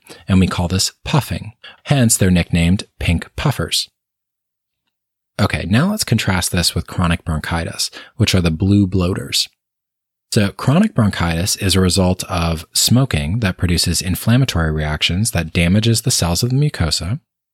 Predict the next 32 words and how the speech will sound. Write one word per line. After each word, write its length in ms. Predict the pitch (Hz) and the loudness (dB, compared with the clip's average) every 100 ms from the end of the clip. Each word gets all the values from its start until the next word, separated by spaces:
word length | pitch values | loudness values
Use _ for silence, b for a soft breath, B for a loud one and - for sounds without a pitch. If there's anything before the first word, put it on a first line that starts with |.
| _ | _
specifically 760 | - - 98 151 143 - 95 92 | -6 0 2 2 0 0 2 2
the 240 | 90 85 | 2 0
ciliated 540 | - 104 98 90 87 | 2 2 2 2 -2
columnar 440 | - 92 85 80 80 | -2 -2 0 0 -4
epithelial 580 | 87 - 131 123 - - | -6 -6 -2 -2 -2 -4
cells, 420 | - 78 101 - B B | -4 -6 -8 -10 B B
thus 340 | 101 107 104 - | 0 2 2 -2
damaging 680 | 120 104 131 107 87 82 85 | 0 2 4 2 2 0 0
the 80 | 87 | 0
mucociliary 840 | 80 - 82 - 78 76 73 82 | 0 0 -2 -2 -4 -6 -6 -6
elevator. 540 | 120 135 - - 135 123 _ _ _ _ _ _ _ | -2 -2 -2 -6 -10 -14 _ _ _ _ _ _ _
And 400 | 165 202 117 98 | 2 4 4 4
at 120 | 98 - | 0 -2
the 80 | |
same 360 | 101 - 156 143 | 0 2 2 2
time, 540 | - - 208 104 95 104 | -2 0 2 2 2 0
it 100 | 107 | -4
triggers 520 | - 160 131 110 - | 0 2 4 2 0
hyperactivity 1080 | - - 123 113 101 95 - 190 135 95 95 | -4 -2 0 0 -2 -2 -2 2 4 2 0
of 140 | 90 | -2
the 100 | 90 | -2
goblet 460 | 85 101 - 101 78 | 0 0 0 0 0
cells 480 | - 73 76 92 - B B | -2 -2 -4 -4 -6 B B
and 120 | 101 | 2
the 60 | 98 | 2
bronchial 500 | 92 82 80 98 90 | 2 0 2 2 2
mucosal 540 | 95 98 - 185 - | 2 2 2 0 -2
glands. 500 | 87 90 107 113 - - _ _ _ _ _ _ _ - | -4 -8 -10 -10 -10 -12 _ _ _ _ _ _ _ -4
So 360 | - 117 107 101 | 0 2 0 2
now 340 | 123 170 143 | 2 4 4
we 120 | 117 | 4
have 320 | 101 101 92 | 4 2 0